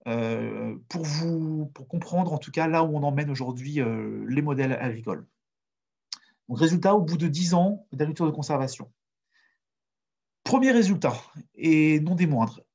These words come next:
euh, et c'est, je vous avouerai, ma plus grande fierté, c'est d'a-, d'avoir remonté le taux de matière organique. Voilà. J'ai que, j'ai repris la ferme, on était à un sept de matière organique. Aujourd'hui, on l'a remonté à deux virgule sept. Voilà. Donc, un point en sept années,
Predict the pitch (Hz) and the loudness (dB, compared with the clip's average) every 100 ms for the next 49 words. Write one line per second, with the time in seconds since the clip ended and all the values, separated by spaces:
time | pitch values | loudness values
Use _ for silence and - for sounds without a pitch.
0 | - 135 131 127 123 123 127 160 160 147 | -6 -2 0 0 0 -2 0 2 4 2
1 | 147 151 123 143 151 147 151 139 151 160 | -2 -8 -8 -6 -6 -2 -2 -2 -2 0
2 | 139 - 135 147 135 147 - 160 196 214 | -2 -4 -6 -6 -4 -6 -2 0 0 -2
3 | - - 151 151 151 147 143 151 151 - | -10 -10 0 2 2 -2 -2 -2 -4 -2
4 | 170 185 175 180 151 156 143 139 135 131 | 0 0 0 -2 -2 -2 -4 -4 -6 -6
5 | 104 87 - 104 82 - _ _ _ 131 | -8 -10 -16 -16 -16 -20 _ _ _ -6
6 | 147 165 175 180 185 180 160 175 165 139 | -2 0 2 0 0 -2 0 0 0 -2
7 | 131 147 131 135 160 - 165 127 131 127 | -2 -2 -2 -4 -6 -4 -6 -4 -8 -6
8 | 135 123 120 139 - - _ _ _ _ | -8 -6 -4 -6 -8 -20 _ _ _ _
9 | _ 156 156 156 135 165 156 131 127 127 | _ -4 0 0 -2 -2 -2 -2 -2 -4
10 | 123 131 117 139 131 120 117 - - _ | -4 -4 -2 -2 -2 -4 -8 -12 -16 _
11 | - - _ - 120 123 - 170 - 156 | -20 -20 _ -14 -14 -10 -4 -4 -2 -2
12 | 160 175 - _ - 131 131 127 123 120 | -2 -4 -10 _ -10 -6 -6 -6 -6 -4
13 | 120 120 117 - 170 156 123 156 | -6 -6 -10 -4 -2 -2 -2 -6